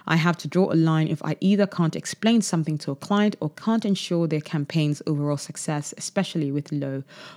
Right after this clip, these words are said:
volume." Um, and then we have Brett Badowski replying to question five as well, saying, "Many of the ones that the auto-applied recommendation center offers, for example, the thought of letting Google automatically create new ad copy for me is scary, especially for clients with stricter brand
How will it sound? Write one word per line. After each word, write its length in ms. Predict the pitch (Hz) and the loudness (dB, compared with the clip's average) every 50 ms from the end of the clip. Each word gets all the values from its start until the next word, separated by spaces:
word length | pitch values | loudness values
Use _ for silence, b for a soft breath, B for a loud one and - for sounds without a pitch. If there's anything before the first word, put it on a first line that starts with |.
| B B | B B
volume." 560 | 151 143 135 170 185 185 175 139 131 135 131 - b b b b b b b - - - - | -6 0 2 4 6 6 4 4 0 -2 -6 -10 b b b b b b b -18 -10 -4 0
Um, 220 | 160 156 156 160 | 2 4 4 4
and 100 | 156 156 | 4 4
then 180 | 160 151 151 151 | 2 2 2 2
we 140 | 151 151 | 2 0
have 640 | 143 - - 190 196 190 185 185 180 175 156 - - - B B B B B B B B B B B B B B B B _ _ | -2 -2 2 4 6 6 6 6 6 4 2 0 -10 -14 B B B B B B B B B B B B B B B B _ _
Brett 240 | - 180 165 147 - | 4 4 4 4 2
Badowski 460 | - 156 202 277 277 - - 285 277 | 2 4 4 4 4 4 4 6 6
replying 320 | 269 269 262 - 254 247 240 | 6 6 6 4 4 4 4
to 80 | - | 4
question 260 | - 262 226 - 254 233 | 2 0 2 4 2 2
five 380 | - - 240 226 226 226 226 | 2 2 2 4 6 6 4
as 160 | 226 196 180 | 4 4 4
well, 260 | 196 208 208 202 202 196 | 4 6 8 8 6 6
saying, 260 | - 214 202 196 196 | 6 6 6 6 6
"Many 220 | 196 202 208 220 | 6 6 6 6
of 140 | 214 202 185 | 6 6 6
the 80 | 185 170 | 4 4
ones 460 | 160 175 180 185 185 185 175 156 - | 6 6 6 6 6 6 4 2 0
that 220 | - 170 165 151 | 0 0 0 0
the 120 | - - _ - | -2 -8 _ -2
auto-applied 640 | - 185 202 196 - 214 170 160 - - 175 175 160 | 2 2 2 4 2 0 0 0 -2 0 0 0 2
recommendation 880 | 165 160 156 - - 156 156 151 151 143 - 170 165 160 - - 175 165 | 0 -2 -2 -2 -4 -2 0 0 0 2 2 2 2 2 2 0 0 0
center 320 | - - 170 156 156 - - - | 0 -2 -2 -2 -2 -4 -4 -2
offers, 560 | - 180 - - - 190 185 185 185 180 - B B B B B B | -2 -2 0 2 2 4 4 4 4 2 -2 B B B B B B
for 160 | B - 180 | B 2 2
example, 400 | 170 165 156 190 190 185 - 175 | 4 4 6 6 6 6 4 4
the 80 | 156 160 | 2 2
thought 260 | 151 - 208 208 196 | 2 4 2 4 4
of 100 | 196 160 | 4 2
letting 280 | 160 175 170 175 170 156 | 2 2 2 2 2 2
Google 240 | 175 175 156 170 - | 2 2 0 0 -2
automatically 560 | 160 156 - 170 170 170 - 190 185 - 180 | -2 -4 -2 0 0 0 0 -2 -2 -2 -4
create 480 | - - - 185 170 170 165 165 - | -4 -2 -2 0 2 2 2 0 0
new 240 | 170 165 180 196 214 | 0 2 4 4 2
ad 180 | - 170 165 - | 2 0 -2 -2
copy 240 | - - 165 - 160 | -4 -6 -4 -4 -4
for 160 | - - 151 | -4 -2 -2
me 160 | 151 151 143 | 0 0 -2
is 80 | 135 - | -2 -4
scary, 560 | - - - 165 160 165 180 190 214 220 - | -6 -4 0 2 2 4 4 4 2 0 0
especially 440 | - 156 - - 180 175 - 208 196 | -2 -6 -4 -2 -2 -2 0 -2 -2
for 160 | 180 - 165 | -2 -4 -8
clients 580 | - - - - 170 160 160 165 170 170 - - | -8 -8 -4 -2 0 2 2 2 0 0 -2 -6
with 160 | 160 151 - | -6 -6 -6
stricter 480 | - - - - 175 165 - - 190 165 | -6 -10 -8 -6 -8 -8 -4 -2 -2 -2
brand 460 | 147 135 - 151 147 147 143 143 | -2 -2 -2 -2 -2 -2 -4 -6